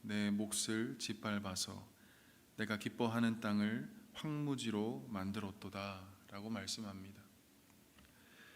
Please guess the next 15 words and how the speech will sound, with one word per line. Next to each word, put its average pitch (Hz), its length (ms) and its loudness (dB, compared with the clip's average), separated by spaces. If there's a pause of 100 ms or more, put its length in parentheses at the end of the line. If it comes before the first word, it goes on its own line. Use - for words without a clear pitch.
(1200)
하나님의 139 400 8
심판은 131 840 4 (760)
우리의 113 240 4
상상을 139 760 2 (800)
초월합니다. 113 720 -2 (1700)
그 143 140 8
어느 135 140 10
누가 127 540 6 (1000)
악을 117 460 4
심판하기 135 840 4
위해서 95 500 0 (380)
악을 113 640 0 (320)
사용할 135 540 -2
거라고 104 340 -4
생각했을까요? 113 880 -4